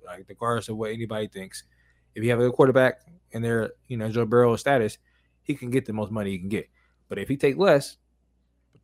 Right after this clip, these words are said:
then the team gotta, gotta use those funds wisely and go pay the other guys. So they can't just be cheap and use that, "Okay, we got profit."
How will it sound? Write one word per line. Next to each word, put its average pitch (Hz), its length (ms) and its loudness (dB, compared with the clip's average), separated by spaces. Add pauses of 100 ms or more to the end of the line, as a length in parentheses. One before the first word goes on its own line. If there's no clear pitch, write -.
(200)
then 104 120 -6
the 98 60 -8
team 131 360 0
gotta, 110 320 0
gotta 104 220 -2
use 117 360 0
those 117 260 2
funds 113 340 -6
wisely 120 440 0
and 101 100 -8
go 98 120 -4
pay 101 220 -6
the 101 40 -2
other 101 180 -4
guys. 131 300 2
So 90 100 -8
they 95 80 -10
can't 117 220 -6
just 107 120 -10
be 120 120 -2
cheap 117 240 -4
and 104 80 -4
use 107 180 -4
that, 107 140 -2
"Okay, 98 260 -6
we 98 80 -6
got 98 160 -8
profit." 123 420 -2